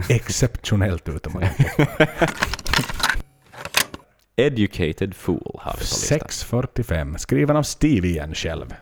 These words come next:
Speaker 1: Mm-mm.
Speaker 2: Visst ser man ju lite här att Steve håller nog ändå till sig på något sätt sådär
Speaker 1: Mm.
Speaker 2: att... Som på X-Factor, väldigt
Speaker 1: Mm.
Speaker 2: mycket Steve själv. Och, och det fortsätter ju här.
Speaker 1: Ja.
Speaker 2: Men nu är vi hemma hos honom.
Speaker 1: Mm.
Speaker 2: Han skriver låtar, han producerar och vi är hemma hos honom.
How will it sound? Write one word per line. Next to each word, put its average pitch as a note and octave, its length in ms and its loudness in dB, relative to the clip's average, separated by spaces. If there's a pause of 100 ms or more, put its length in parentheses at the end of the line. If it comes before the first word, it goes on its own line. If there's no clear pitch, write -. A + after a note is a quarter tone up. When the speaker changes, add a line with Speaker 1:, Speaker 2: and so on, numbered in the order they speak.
(140)
Speaker 1:
Mm-mm. F2+ 220 -8
Speaker 2:
Visst A2+ 260 -2
ser F#2 360 -2
man C#2+ 180 -10
ju E2+ 100 -10
lite E2 260 -8
här D#2 200 -6
att D#2 120 -8
Steve E2+ 300 -4
håller F2+ 300 0
nog E2 220 -6
ändå E2+ 220 -6
till G2+ 300 -2
sig F2+ 200 -4
på G2 120 -6
något F2+ 180 -4
sätt - 240 -6
sådär E2 200 -6
Speaker 1:
Mm. F2+ 160 0
Speaker 2:
att... - 300 -12 (180)
Som G#3 260 4
på A3+ 120 4
X-Factor, - 580 -4
väldigt A2+ 420 -6
Speaker 1:
Mm. G#2+ 100 -4
Speaker 2:
mycket G#2 220 -6
Steve E2+ 260 -6
själv. D#2+ 320 -10 (640)
Och, - 220 -6
och - 80 8
det B2+ 100 6
fortsätter - 560 -8
ju - 80 -16
här. - 300 -16 (400)
Speaker 1:
Ja. A#2+ 120 4 (240)
Speaker 2:
Men C3 180 6
nu D3 100 8
är E3 40 6
vi F#3+ 100 8
hemma F3 440 4
hos E2+ 240 -4
honom. D#2+ 300 -10 (240)
Speaker 1:
Mm. F2+ 220 -8 (180)
Speaker 2:
Han G2+ 160 -2
skriver F#2+ 380 0
låtar, E3+ 340 2
han D#3 180 0
producerar G#2 640 0
och F#2+ 80 0
vi F#2 80 0
är E2 40 0
hemma D#2+ 300 -4
hos E2+ 220 -12
honom. - 320 -14